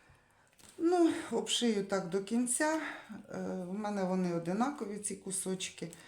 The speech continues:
Обшию до кінця ручки. Е, потім, е, повністю щ-, ще,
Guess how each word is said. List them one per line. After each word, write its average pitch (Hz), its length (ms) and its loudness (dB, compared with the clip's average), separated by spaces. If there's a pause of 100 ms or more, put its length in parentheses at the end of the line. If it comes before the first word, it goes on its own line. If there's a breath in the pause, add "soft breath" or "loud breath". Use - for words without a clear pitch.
(220 loud breath)
Обшию 220 480 0
до 165 140 0
кінця 196 500 0
ручки. 226 540 -2 (880 loud breath)
Е, 185 300 -2 (160)
потім, 214 720 -2
е, 185 380 -2 (420)
повністю 185 680 2
щ-, - 300 -4
ще, - 400 2